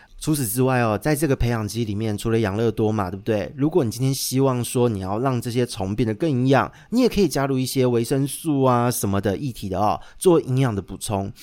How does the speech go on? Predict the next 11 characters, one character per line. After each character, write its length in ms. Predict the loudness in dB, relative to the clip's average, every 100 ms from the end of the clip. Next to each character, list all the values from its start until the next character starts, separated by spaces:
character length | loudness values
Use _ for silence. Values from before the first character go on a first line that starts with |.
| -20 -20 _
蚊 180 | 2 4
虫 220 | 4 4
除 160 | 4
了 100 | 4
活 200 | 4 2
力 120 | 0 2
会 160 | 0
更 280 | 2 2 2
好 160 | 0 -4
之 200 | -2 2
外， 320 | 4 2